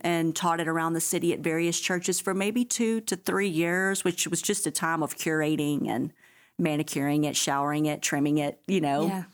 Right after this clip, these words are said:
Speaker 1: And then next thing I know, Lifeway wants to do it, which was another big adventure that I didn't see coming. And so on March second of twenty twenty, she was launched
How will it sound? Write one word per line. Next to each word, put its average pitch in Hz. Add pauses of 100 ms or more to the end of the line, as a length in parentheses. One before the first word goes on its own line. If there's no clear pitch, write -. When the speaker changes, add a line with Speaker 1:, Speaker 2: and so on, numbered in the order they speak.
(280)
Speaker 1:
And 180
then 170 (360)
next 170
thing 175
I 165
know, 175
Lifeway 165 (120)
wants 165
to 156
do 156
it, 165
which 156
was 151
another 151
big 147
adventure 147
that 165
I 151
didn't 151
see 151
coming. 151
And 151
so 165
on 165
March 165
second 180 (100)
of -
twenty 175
twenty, 185
she -
was 165
launched 170